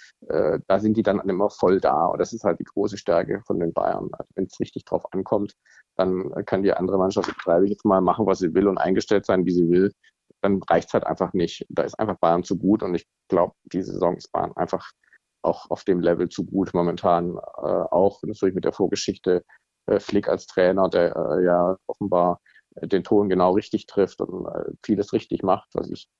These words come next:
tatsächlich selber nicht gedacht hätte vorher, muss ich offen zugeben. Ähm,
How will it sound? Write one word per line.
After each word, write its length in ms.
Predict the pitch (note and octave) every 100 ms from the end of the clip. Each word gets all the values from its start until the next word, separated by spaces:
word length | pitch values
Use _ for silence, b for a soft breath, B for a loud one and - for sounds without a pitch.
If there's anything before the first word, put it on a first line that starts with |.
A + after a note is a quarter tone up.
| _
tatsächlich 400 | - - F#2 G2
selber 240 | - F2 F#2
nicht 300 | F#2+ - -
gedacht 320 | - G#2 -
hätte 200 | A#2+ A#2
vorher, 260 | - A#2+ -
muss 80 |
ich 100 | -
offen 180 | - -
zugeben. 480 | F2 A2+ A#2+ A#2 A#2+ B B B B B _
Ähm, 520 | A2 G#2+ G#2 G#2 A2